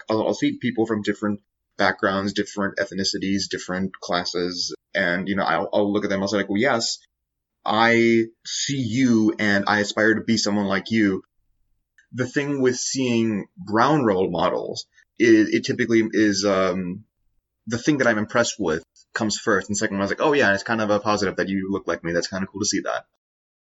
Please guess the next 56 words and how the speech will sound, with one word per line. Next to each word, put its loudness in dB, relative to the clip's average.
I -2
think 2
the 4
biggest 2
example 2
of 2
that 2
was -2
that 2
there 2
was 2
that 2
movie 2
that, 2
um, 0
based 2
on, 2
it, 4
it 6
was 4
a 0
movie 4
by 4
Danny 0
Boyle, 4
and 2
the, 4
the 0
movie 4
itself 2
was 0
just, -2
like, 2
a 4
fun, 0
like, 0
"Oh, 6
what 4
if -2
you 0
woke 2
up 0
one 2
day 4
and 2
the 0
Beatles 2
didn't 0
exist -2
and 0
you 2
were 0
the 2
only 0
one 0
that 0